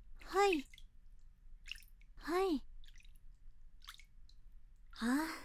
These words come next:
なるほど。カモミールにイランイランですか。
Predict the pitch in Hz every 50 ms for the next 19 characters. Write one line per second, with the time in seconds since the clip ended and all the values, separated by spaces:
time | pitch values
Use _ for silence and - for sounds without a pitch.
0 | - - - - - - - - 277 254 254 254 285 320 320 - 381 392 415 415
1 | 453 440 - - - - - - - - - - - - - - - - - 226
2 | 240 233 262 294 311 339 349 359 370 339 339 302 262 240 220 214 208 214 - -
3 | - 208 214 247 285 311 359 381 403 415 427 403 381 330 285 285 - - - 277